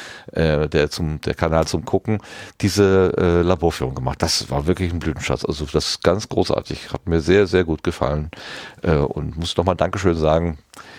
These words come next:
Ähm, ich bin da auch mal eingeladen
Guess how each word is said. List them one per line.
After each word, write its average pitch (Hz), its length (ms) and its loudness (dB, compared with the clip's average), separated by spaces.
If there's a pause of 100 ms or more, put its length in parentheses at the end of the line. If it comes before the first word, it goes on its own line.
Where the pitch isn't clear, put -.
(280)
Ähm, 73 360 0
ich - 180 -6
bin 127 200 2
da 87 120 4
auch - 180 0
mal 90 200 4
eingeladen 127 800 2